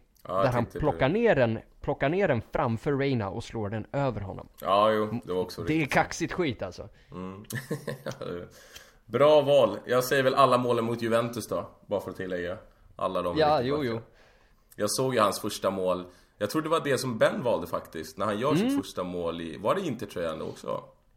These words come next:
Speaker 2: Ja,
Speaker 1: hans första
Speaker 2: precis.
Speaker 1: mål? Ja, och
Speaker 2: Jajamän.
Speaker 1: jag var på plats där, så att
Speaker 2: Ja,
Speaker 1: den
Speaker 2: det
Speaker 1: ligger
Speaker 2: är
Speaker 1: väl
Speaker 2: ju
Speaker 1: också varmt om hjärtat.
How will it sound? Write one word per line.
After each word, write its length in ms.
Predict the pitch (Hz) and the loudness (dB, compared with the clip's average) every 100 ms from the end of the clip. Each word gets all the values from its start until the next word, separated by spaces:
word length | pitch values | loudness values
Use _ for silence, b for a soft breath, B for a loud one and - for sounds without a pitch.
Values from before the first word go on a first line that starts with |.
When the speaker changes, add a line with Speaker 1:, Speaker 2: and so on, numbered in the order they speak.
| - | -2
Speaker 2:
Ja, 40 | 117 | 0
Speaker 1:
hans 140 | 110 | 0
första 260 | 107 113 151 | -4 -6 -6
Speaker 2:
precis. 160 | 139 | -6
Speaker 1:
mål? 80 | - _ _ | -10 _ _
Ja, 360 | - 110 135 - | 0 0 0 -6
och 40 | |
Speaker 2:
Jajamän. 240 | 120 110 117 | -4 0 2
Speaker 1:
jag 80 | 135 | 4
var 100 | 151 | 2
på 100 | 135 | -2
plats 340 | 135 135 - | 0 0 0
där, 180 | - 82 | -4 -4
så 120 | - - | -6 -8
att 360 | - - - _ B B B B B | -8 -14 -20 _ B B B B B
Speaker 2:
Ja, 60 | 113 | 0
Speaker 1:
den 100 | 117 | 4
Speaker 2:
det 60 | |
Speaker 1:
ligger 120 | 139 | 4
Speaker 2:
är 40 | 117 | 6
Speaker 1:
väl 100 | 110 | 6
Speaker 2:
ju 60 | |
Speaker 1:
också 160 | 110 110 | 4 2
varmt 320 | 101 101 101 | 2 2 2
om 100 | 107 | 0
hjärtat. 580 | 101 95 - 95 - - | 0 0 0 -4 -4 -18